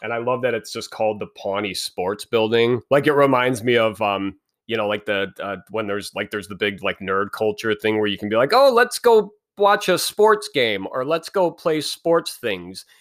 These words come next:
You know, it's just funny there. So I love that it's just the Pawnee Sports Building. And they will show us the outside of the building later. Like, 'cause this is what Ann calls it. So I thought maybe it was, like, the Pawnee Sports Complex or something. But no, it is actually just called Pawnee Sports Building.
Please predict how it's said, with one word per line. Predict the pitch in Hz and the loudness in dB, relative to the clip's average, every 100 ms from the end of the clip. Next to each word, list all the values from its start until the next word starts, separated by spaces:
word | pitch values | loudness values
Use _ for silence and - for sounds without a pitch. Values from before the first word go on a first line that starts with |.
| - | 0
You | 135 | 2
know, | 135 | 4
it's | 135 | 2
just | 139 - | -2 -4
funny | 135 123 | -2 -2
there. | 117 117 | -4 -4
So | 117 | -4
I | |
love | 113 113 | -4 -4
that | 110 | -6
it's | 101 | -10
just | 113 - | -12 -10
the | 117 | -10
Pawnee | - - 104 104 104 | -12 -6 -2 -2 -4
Sports | - - 95 92 - | -10 -6 -6 -6 -8
Building. | 110 113 120 123 - - - | -2 0 2 0 -4 -16 -4
And | 147 156 | 0 2
they | 160 | 4
will | 165 180 | 4 4
show | - 147 | 4 6
us | 143 - | 6 2
the | 117 | 0
outside | 110 113 110 110 | 0 0 -4 -2
of | |
the | 113 | -4
building | 107 113 117 104 | -4 -4 -4 -6
later. | 95 104 123 - _ 135 | -6 -4 -4 -6 _ -2
Like, | 143 | 0
'cause | 143 | 2
this | 160 190 | 2 0
is | 170 | 2
what | 156 - | 2 2
Ann | 123 123 | 0 -2
calls | 127 113 110 117 | -2 -2 -2 0
it. | 151 160 - _ _ - | -2 -2 -4 _ _ 0
So | 147 | 2
I | 139 | 4
thought | 139 131 | 2 2
maybe | 131 127 | 0 0
it | 127 | -4
was, | 123 | -2
like, | 127 117 | -4 -4
the | 113 | -4
Pawnee | 120 117 117 | -2 -2 -4
Sports | - 113 107 104 | -10 -6 -8 -6
Complex | 98 104 113 120 | -8 -6 -4 -4
or | 127 | -4
something. | 139 127 | -2 -2
But | 139 | 0
no, | 151 151 139 | 2 4 4
it | |
is | 156 | 2
actually | 143 143 - | 2 0 -2
just | 120 120 | -8 -6
called | - 117 95 | 0 0 -2
Pawnee | - 117 110 110 | -4 -2 -2 -4
Sports | 104 - 110 104 | -8 -4 -4 -4
Building. | _ 95 92 78 | _ -10 -10 -14